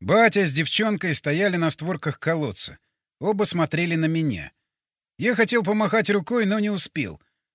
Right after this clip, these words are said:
Створки разошлись, и они оба словно испарились. Только два железных чемодана валялись в стороне. И тут мой взгляд упал на овальный экран. Я замер с отпавшей челюстью, моментально забыв обо всём на свете.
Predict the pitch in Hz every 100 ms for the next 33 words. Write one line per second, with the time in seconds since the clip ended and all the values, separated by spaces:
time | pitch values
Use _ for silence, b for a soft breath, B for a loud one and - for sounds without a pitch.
0 | _ - - 185 254 165 196 175 180 170
1 | 226 247 170 151 151 185 220 185 160 160
2 | 185 160 160 - 170 160 101 78 - _
3 | _ _ _ _ 208 208 202 180 220 170
4 | 185 196 170 151 - 156 151 214 196 160
5 | 120 127 165 151 - - 147 147 139 90
6 | - _ _ _ _ _ _ _ _ -
7 | 139 262 226 226 165 202 240 190 214 190
8 | 180 180 180 147 160 151 143 92 71 _
9 | _ _ _ 101 151 147 233 226 220 -
10 | 202 - 208 - 196 160 - 196 165 107
11 | - 85 73 _ _ _ 107 151 151 214
12 | 196 160 131 160 156 202 139 143 - 156
13 | 139 139 147 98 -